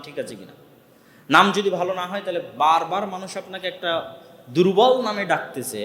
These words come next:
ওই বারবার ডাকার প্রভাব আপনার নাফসের উপর পড়তেছে, প্রত্যেকটা ডাকের প্রভাব। আর যখন আপনাকে একটা ভালো সুন্দর নামে ডাকতেছে, তখন ওই ডাকার প্রভাব আপনার নাফসের উপর পড়তেছে, বারবার ডাকার প্রভাব। নাম পরিবর্তন করে ফেলতে হবে।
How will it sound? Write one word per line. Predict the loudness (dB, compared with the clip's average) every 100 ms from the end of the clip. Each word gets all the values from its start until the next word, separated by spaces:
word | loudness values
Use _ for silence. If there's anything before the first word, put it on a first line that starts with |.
| -6 0
ওই | 0
বারবার | 4 4 4 4 2 2
ডাকার | -2 -4 -4
প্রভাব | -4 -2 -2
আপনার | -4 -4
নাফসের | -6 -4 -4 -4
উপর | -4 -8
পড়তেছে, | -12 -16 -16 -6
প্রত্যেকটা | -6 -4 -4 0
ডাকের | 0 0 -10
প্রভাব। | -14 -18 -20 -20 -20 -20 _ _ _ _ _ _ _ _ _ _ _ _
আর | -2
যখন | 0 0
আপনাকে | 0 -4 -6
একটা | -6 -4 0
ভালো | 0 0
সুন্দর | 2 4 4 2
নামে | 0 0
ডাকতেছে, | 0 0 -2 -10 -10
তখন | -10 -10
ওই | -4
ডাকার | -2 -2 -6
প্রভাব | -10 -6 -6
আপনার | -8 -12
নাফসের | -10 -10 -10
উপর | -12 -18
পড়তেছে, | -20 -16 -16 -18 _ _ 0
বারবার | 2 2 -4 -6
ডাকার | -6 -6
প্রভাব। | -10 -14 -18 -20 -20 _ _ _ _ _ _ _ _ _
নাম | 2 2 2
পরিবর্তন | -2 -4 -6 -10
করে | -8
ফেলতে | -10 -10
হবে। | -12